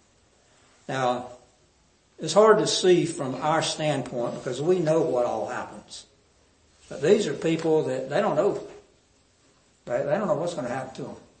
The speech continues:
They're not in the land. They're in a foreign land with a bunch of cruel and vicious people. They had been taken captive, the last of them in five eighty-six. And, uh, so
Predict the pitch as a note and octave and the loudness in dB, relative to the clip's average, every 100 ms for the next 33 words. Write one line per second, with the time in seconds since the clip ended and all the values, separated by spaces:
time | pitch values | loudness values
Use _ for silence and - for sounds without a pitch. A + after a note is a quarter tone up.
0 | _ _ - B2 E3+ D#3 D3+ D3+ C3 D3+ | _ _ -8 -2 0 2 2 0 -2 -4
1 | G2+ G2+ - - - _ - - C3+ D#3+ | -6 -10 -20 -20 -20 _ -20 -8 -2 0
2 | C#3 - D3 D#3 D#3 C#3 D#3 D3 A#2+ G#2+ | -2 -2 0 2 2 2 0 -2 -4 -10
3 | - A2 C3+ C3+ A#2+ - _ _ _ _ | -12 -8 -8 -8 -14 -18 _ _ _ _
4 | _ _ - - F3+ D#3 C3 A#2+ A#2 C#3+ | _ _ -12 -2 0 2 0 -4 -6 -6
5 | D3 C3 - - D3+ - - - - _ | -6 -6 -10 -8 -8 -8 -16 -20 -20 _
6 | - B2+ C#3+ B2+ C3 A2+ - C#3+ C#3 - | -10 -4 -2 -2 -4 -4 -2 -2 -4 -8
7 | - D3 - A2 - - _ _ _ _ | -4 -4 -4 -10 -16 -20 _ _ _ _
8 | _ A#2+ A#2+ C#3+ C3+ - B2+ B2+ A#2 A#2 | _ -6 0 2 2 0 -2 -2 -8 -6
9 | - C3+ B2+ B2+ B2 A2 - D3+ A#2 - | -2 -2 -2 -4 -6 -6 -8 -6 -8 -10
10 | - - _ _ - - - _ _ _ | -16 -18 _ _ -20 -20 -20 _ _ _
11 | _ _ B2 B2 A#2 A#2 A#2 A#2 - - | _ _ -10 -8 -4 -2 -2 -2 -6 -4
12 | B2+ B2 B2 | -2 -2 -4